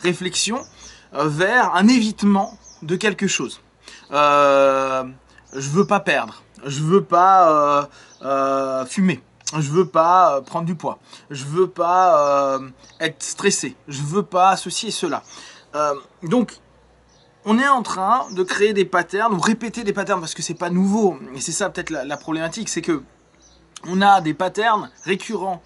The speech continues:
euh, psychiques, et donc qui va lier nos émotions et notre corps, euh, vers une direction qui est sur ce vers quoi on ne veut pas aller.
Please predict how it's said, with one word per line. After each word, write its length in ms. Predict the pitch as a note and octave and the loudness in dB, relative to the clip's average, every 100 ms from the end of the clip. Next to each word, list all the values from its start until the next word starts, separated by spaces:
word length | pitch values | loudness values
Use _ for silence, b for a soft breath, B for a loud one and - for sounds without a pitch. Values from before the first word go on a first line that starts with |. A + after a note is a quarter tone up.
| B B B - | B B B -8
euh, 340 | C3+ C3+ C3+ | -2 -2 -2
psychiques, 640 | C3 - G#3+ - G#3+ - - - - | -4 -4 0 0 0 -4 -16 -12 -2
et 80 | |
donc 200 | E3+ G#3 | 0 0
qui 120 | - F3 | -2 -2
va 140 | F3 | -2
lier 320 | E3+ F3 E3 B B B | 0 0 0 B B B
nos 120 | D#3 F3 | -6 -2
émotions 640 | F#3+ F#3 F#3 - F#3+ F3+ B B - | 2 2 0 -2 -6 -10 B B -8
et 80 | F3 | -4
notre 300 | E3+ D#3+ D#3+ | -4 -2 -4
corps, 500 | D#3 A#3 A#3+ F3 - b b - | -2 0 0 -2 -6 b b -6
euh, 680 | D3 D3 D3 C#3+ C#3 C3+ C3 | 0 4 4 4 2 0 -2
vers 220 | C3+ A#3+ | 0 2
une 100 | A#3 | 2
direction 600 | G3 G3+ G3 - A#3+ C4 | 2 0 0 -2 -4 -4
qui 220 | A3 - | -4 -2
est 100 | A#3 | -2
sur 580 | A3 - - - G#3+ A#3 E3+ | -2 -4 -6 -6 -6 -6 -8
ce 260 | D#3+ - | -10 -4
vers 240 | A#3 G#3 - | -2 -2 -2
quoi 120 | A#3 | -2
on 40 | |
ne 40 | G#3 | 0
veut 140 | F#3 | 0
pas 120 | F#3+ | 2
aller. 200 | F#3 D#3+ | 2 0